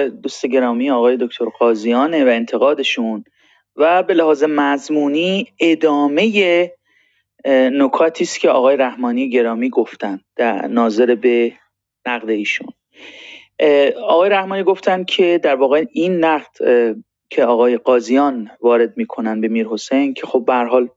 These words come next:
حالا به تعبیر من چرا با دهه شصت تصفیه حساب نمی‌کنی، یه نقد روشنفکرانه است.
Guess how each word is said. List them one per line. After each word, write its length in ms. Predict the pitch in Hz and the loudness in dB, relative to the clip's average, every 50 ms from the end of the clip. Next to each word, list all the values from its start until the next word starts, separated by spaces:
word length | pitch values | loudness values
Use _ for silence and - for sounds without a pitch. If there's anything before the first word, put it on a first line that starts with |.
| _ _ | _ _
حالا 160 | - 202 190 175 | -2 0 0 2
به 100 | 160 156 | 0 0
تعبیر 360 | - 165 143 139 143 147 147 | 0 0 0 0 0 0 2
من 200 | 143 143 143 139 | 2 2 0 0
چرا 220 | - - 143 143 | 0 0 0 2
با 160 | 131 127 131 | 2 2 2
دهه 180 | 123 127 123 120 | 4 4 2 2
شصت 400 | 117 - - 131 123 123 - _ _ _ _ - - - - - - - _ _ _ _ | 0 0 -2 -2 -2 -2 -8 _ _ _ _ -20 -20 -20 -20 -20 -20 -20 _ _ _ _
تصفیه 400 | - 127 - - - 131 123 117 | -6 -6 -6 -4 0 2 2 2
حساب 320 | 113 - - 123 117 117 | 2 2 0 0 0 2
نمی‌کنی، 800 | 120 117 113 113 113 - - 123 117 131 160 185 196 196 202 - _ _ _ _ - - - _ _ _ _ | -2 -2 -2 -2 -4 -2 -2 -2 -2 0 -2 -2 -2 -4 -4 -8 _ _ _ _ -20 -20 -20 _ _ _ _
یه 120 | - 180 190 | -4 -2 0
نقد 240 | 190 190 202 190 | 2 2 2 2
روشنفکرانه 760 | 190 180 175 160 - 160 147 127 - 123 - - - - - | 4 2 2 2 2 0 0 0 -2 -6 -6 -6 -12 -12 -12
است. 140 | - - - | -20 -20 -20